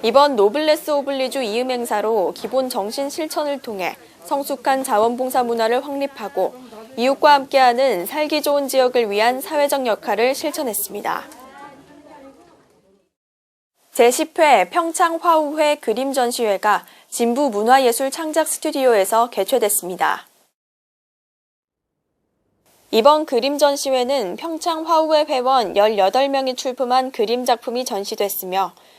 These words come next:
동물과 꽃, 풍경화 등 다양한 주제의 작품 총 사십 점이 전시됐습니다. 관계자는 이젠 취미를 넘어서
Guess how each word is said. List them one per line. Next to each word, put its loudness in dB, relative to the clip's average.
동물과 2
꽃, 0
풍경화 2
등 -2
다양한 2
주제의 2
작품 -2
총 -4
사십 -6
점이 2
전시됐습니다. -2
관계자는 4
이젠 -2
취미를 -2
넘어서 0